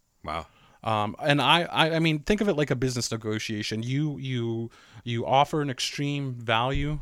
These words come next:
Speaker 2: for something, and you hope to, uh, land somewhere in the middle. So I'm gonna offer you, I want, you wanna buy my house? It's a million dollars.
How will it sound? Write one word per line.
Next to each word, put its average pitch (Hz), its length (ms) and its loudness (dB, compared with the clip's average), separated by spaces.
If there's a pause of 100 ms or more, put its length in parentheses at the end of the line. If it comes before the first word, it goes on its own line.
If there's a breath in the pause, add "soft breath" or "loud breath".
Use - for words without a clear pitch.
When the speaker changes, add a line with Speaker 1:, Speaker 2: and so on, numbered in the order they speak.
(100)
Speaker 2:
for 139 160 -4
something, 165 480 -2 (300 loud breath)
and 123 120 2
you 120 100 2
hope 139 260 0
to, 120 320 4
uh, 113 80 0
land 117 320 0
somewhere 113 260 0
in 104 60 -2
the 104 80 -4
middle. 101 260 -4
So 113 140 0
I'm 135 100 2
gonna 143 160 0
offer 135 280 0
you, 131 200 -6
I 131 160 2
want, 143 320 0
you 135 160 -2
wanna 151 140 0
buy 151 140 2
my 156 100 0
house? 165 300 0 (360 loud breath)
It's - 160 -2
a 131 60 0
million 127 240 4
dollars. 104 400 4